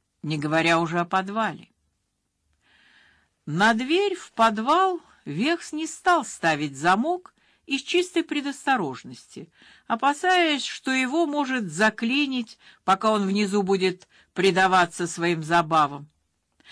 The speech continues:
Разумеется, будь на двери простой замок с ключом,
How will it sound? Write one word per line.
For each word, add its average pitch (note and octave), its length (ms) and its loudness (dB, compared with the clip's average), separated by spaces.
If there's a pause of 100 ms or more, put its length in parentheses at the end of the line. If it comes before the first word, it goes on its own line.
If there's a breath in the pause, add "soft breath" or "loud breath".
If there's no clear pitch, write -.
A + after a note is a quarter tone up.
(160 loud breath)
Разумеется, F3 720 0
будь F3 260 -2
на E3 160 0
двери E3 340 2
простой E3 560 0
замок D#3 500 -2
с - 80 -14
ключом, G#3 680 -2